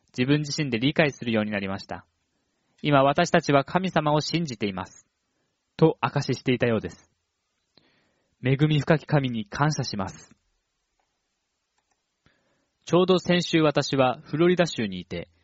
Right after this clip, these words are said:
小学校の時の友人に会いました。彼を仮の名であるジョンとして話を進めましょう。私は香港出身です。ジョンは私の中国名、シャオチュン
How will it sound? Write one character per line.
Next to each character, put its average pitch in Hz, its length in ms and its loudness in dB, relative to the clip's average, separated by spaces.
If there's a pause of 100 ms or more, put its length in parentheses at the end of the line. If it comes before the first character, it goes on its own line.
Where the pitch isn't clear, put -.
(200)
小 147 220 2
学 156 160 4
校 135 120 -2
の 123 80 0
時 127 220 -4
の 117 100 -2
友 113 200 0
人 127 200 -6
に 131 160 -6
会 107 160 -8
い - 20 -8
ま 92 140 -10
し - 80 -16
た。 - 180 -18 (1300)
彼 214 260 2
を 113 100 2
仮 151 240 0
の 175 100 -2
名 165 140 0
で 151 100 2
あ 135 80 0
る - 200 -6
ジ - 100 2
ョ 190 80 4
ン 180 60 -10
と 135 80 -2
し - 100 -16
て - 80 -4
話 120 340 -4
を 135 80 -2
進 - 220 -14
め 92 80 -10
ま 87 100 -16
し - 120 -12
ょ 90 40 -10
う。 92 40 -16 (1700)
私 196 320 0
は 185 140 4
香 226 160 0
港 156 160 0
出 117 140 -6
身 101 220 -8
で 92 120 -4
す。 - 260 -20 (640)
ジ 160 100 0
ョ 156 40 2
ン - 20 4
は 127 140 2
私 127 320 2
の 170 160 -2
中 - 220 0 (100)
国 151 140 -4
名、 107 220 -4
シ - 140 -12
ャ 156 80 4
オ 175 100 2
チ 170 180 -2
ュ 151 60 -2
ン - 80 -12